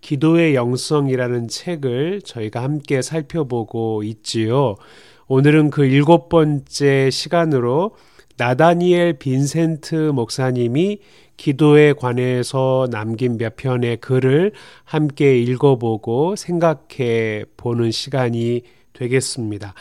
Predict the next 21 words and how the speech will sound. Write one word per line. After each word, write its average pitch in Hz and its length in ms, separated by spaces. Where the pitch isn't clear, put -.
오늘은 156 380
그 143 180
첫 185 220
번째 165 720
시간인데요. 135 880
항상 196 640
기도하라라는 139 1300
제목의 120 960
설교 135 720
내용입니다. 117 840
본문은 160 640
에베소서 151 580
육 120 280
장 135 280
십팔 202 540
절 151 320
말씀인데요. 117 1000
"모든 156 500
기도와 147 460
간구를 135 600
하되 123 440